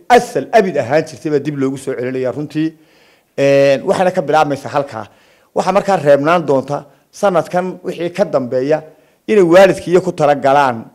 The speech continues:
ardayduba inaan eydna laga soo boodi karin, fasalna laga boodi karin.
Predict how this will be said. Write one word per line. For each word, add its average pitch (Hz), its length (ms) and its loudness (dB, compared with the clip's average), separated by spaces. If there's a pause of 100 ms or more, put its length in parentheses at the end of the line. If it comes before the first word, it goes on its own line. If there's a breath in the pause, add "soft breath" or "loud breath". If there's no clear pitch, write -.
(360)
ardayduba 131 640 0 (500 soft breath)
inaan 190 320 2
eydna 185 360 4
laga 170 200 4
soo 160 180 0
boodi 143 300 -4
karin, 156 180 -4
fasalna 165 380 -4
laga 135 240 0
boodi 123 280 -2
karin. 113 260 -12